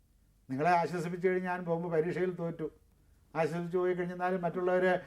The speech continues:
അടുത്ത ക്ലാസ്സിലേക്കോ അല്ലെങ്കിൽ മറ്റ്, ഏ, ഉം, പാഠ്യ, ഇത് കോഴ്സുകൾക്കൊക്കെ പോയി ചേരുമ്പോൾ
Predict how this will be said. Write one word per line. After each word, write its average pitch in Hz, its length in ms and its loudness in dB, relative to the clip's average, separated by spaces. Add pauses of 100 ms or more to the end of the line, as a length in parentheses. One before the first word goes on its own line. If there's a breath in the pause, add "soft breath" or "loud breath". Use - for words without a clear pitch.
(200 loud breath)
അടുത്ത 170 260 0
ക്ലാസ്സിലേക്കോ 175 580 2
അല്ലെങ്കിൽ 180 300 -2
മറ്റ്, 175 200 2 (520 loud breath)
ഏ, - 20 2 (760)
ഉം, 147 260 -6 (220)
പാഠ്യ, 165 340 2 (640)
ഇത് 160 160 -4
കോഴ്സുകൾക്കൊക്കെ 180 720 2
പോയി 180 180 -2
ചേരുമ്പോൾ 170 360 -2